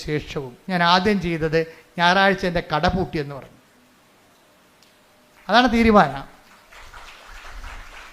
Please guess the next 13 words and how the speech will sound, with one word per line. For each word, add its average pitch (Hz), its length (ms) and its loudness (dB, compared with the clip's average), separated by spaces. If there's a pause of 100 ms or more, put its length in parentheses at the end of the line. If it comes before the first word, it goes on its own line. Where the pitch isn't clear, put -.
(640)
അതായത് 262 340 6
നല്ല 254 140 6
ടൂറിസ്റ്റ് 254 400 4
സ്പോട്ടിൽ 240 360 6
ആവശ്യത്തിന് 220 420 4
കാശ് 214 220 4
കിട്ടുന്ന 220 260 -2
കടയാണ്. 190 400 0 (760)
"ഞായറാഴ്ച 233 540 8
ഞാൻ 226 140 2
എൻ്റെ 202 280 0
കട 175 160 0
അടച്ചു, 170 460 -2